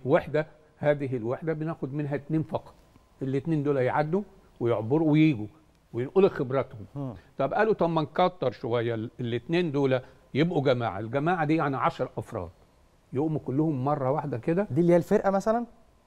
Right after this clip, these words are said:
Speaker 1: لا،
Speaker 2: ولا
Speaker 1: إحنا
Speaker 2: لسه؟
Speaker 1: لسه،
Speaker 2: آه.
Speaker 1: لسه في، يعني إحنا هنمشي بالتنظيمات كده.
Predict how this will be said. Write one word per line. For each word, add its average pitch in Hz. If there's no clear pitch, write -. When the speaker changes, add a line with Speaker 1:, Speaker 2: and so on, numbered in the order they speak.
Speaker 1:
لا، 160
Speaker 2:
ولا 135
Speaker 1:
إحنا 156
Speaker 2:
لسه؟ 160
Speaker 1:
لسه، 160
Speaker 2:
آه. 120
Speaker 1:
لسه 165
في، 165
يعني 139
إحنا 131
هنمشي 147
بالتنظيمات 131
كده. 98